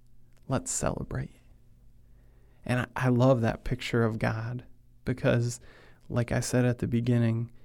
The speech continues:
many of us, when we think of, uh, what it means for God to be a father, we have this picture of someone who's severe,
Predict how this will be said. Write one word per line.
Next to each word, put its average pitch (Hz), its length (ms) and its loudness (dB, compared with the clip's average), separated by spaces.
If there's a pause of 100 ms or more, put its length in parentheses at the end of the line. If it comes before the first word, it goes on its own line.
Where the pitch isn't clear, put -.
(280)
many 127 360 6
of 113 160 2
us, 113 320 -2
when 120 260 0
we 117 80 2
think 117 320 -2
of, 120 380 -4 (500)
uh, 151 60 -12
what 127 240 0
it - 100 0
means 120 340 2
for - 160 -4
God 110 380 0
to - 120 -4
be 113 160 2
a 110 80 0
father, 120 580 2 (1500)
we 120 140 0
have 113 180 2
this 113 180 -2
picture 113 540 0
of 107 500 0 (240)
someone 110 500 2
who's 113 280 2
severe, 110 720 0